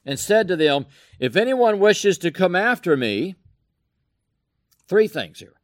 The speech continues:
"He must deny himself, take up his cross, and follow me." So first thing, it means to, to follow Jesus is to self-denial.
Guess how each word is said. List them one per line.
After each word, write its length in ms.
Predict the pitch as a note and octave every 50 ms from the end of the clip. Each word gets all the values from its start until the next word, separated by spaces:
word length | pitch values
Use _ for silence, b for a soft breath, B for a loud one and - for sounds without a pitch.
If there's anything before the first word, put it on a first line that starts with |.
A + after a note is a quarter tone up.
| _ _ -
"He 140 | E3 F#3
must 280 | G3 G3 F#3+ F#3+ - -
deny 460 | F3+ E3+ D#3 D#3 D#3+ E3+ F#3+ G#3+ A3
himself, 760 | G#3+ A#3 A#3 A3+ - - E3+ C3 A2 A2 C#3 F3 - - _ _ _ _ _ _ _ _ _ _ _ _ _ _ _ _ _ _
take 300 | _ - F3 F#3 G3 -
up 220 | G3+ G3 G3+ G3 -
his 240 | A3+ A3 A3+ -
cross, 800 | - - - F3+ C3 G#2+ F#2+ F#2+ A#2 D#3 D#3 - - - - _ _ _ _ _ _ _ _ _ _ _ _ _
and 240 | D#3 F3 F#3 F#3+ -
follow 640 | - - - C#3+ B2+ A#2 G#2 G#2 G#2+ A#2 D3 D3+ _ _ _ _ _
me." 280 | - F3+ G#3 G3 D#3 B2
So 200 | - - D#3 C#3+
first 400 | C#3 - A#3 C4 C#4 C#4 - -
thing, 360 | A#3+ A3+ G#3+ G#3 G#3+ A3+ A3 _ _ _ _ _ _ _ _ _ _ _ - D3+
it 80 | E3 D#3
means 320 | F#3+ F#3+ F#3+ G3 G3 -
to, 140 | - E3 C#3 - - _ _ _
to 160 | - F3 D#3+
follow 420 | - - - A3 A3+ A3 G#3+ F#3 D3+
Jesus 540 | - D#3 E3 D3+ C#3+ C3+ F#3 F#3+ D3+ -
is 160 | E3+ E3 - -
to 140 | - D3+
self-denial. 840 | - - - - G3+ F#3 E3 - D#3 D3 D3+ D3 C3+ G#2 C#2+ - -